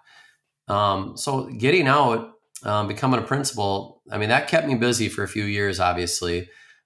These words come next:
My kids got a little bit older, and as soon as my son, who's now a junior in college, uh, hit, like, first, second grade, we started coaching,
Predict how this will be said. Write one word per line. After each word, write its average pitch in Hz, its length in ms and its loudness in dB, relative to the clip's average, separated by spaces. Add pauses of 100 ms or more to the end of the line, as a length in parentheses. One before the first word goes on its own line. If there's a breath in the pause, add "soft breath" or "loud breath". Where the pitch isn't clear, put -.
My 107 120 4
kids 147 380 2
got 135 160 2
a 127 60 2
little 131 180 4
bit 123 140 2
older, 117 420 4
and 98 100 0
as 101 140 -2
soon 147 100 -2
as 147 140 -2
my 113 120 2
son, 101 680 0 (200)
who's 104 160 -6
now 113 240 4
a 104 80 0
junior 104 320 -2
in 92 120 -4
college, 98 680 0 (460 soft breath)
uh, 101 180 2
hit, 135 220 0
like, 120 240 4
first, 127 340 2
second 113 360 0
grade, 104 340 2
we 110 60 -2
started 123 360 0
coaching, 110 600 2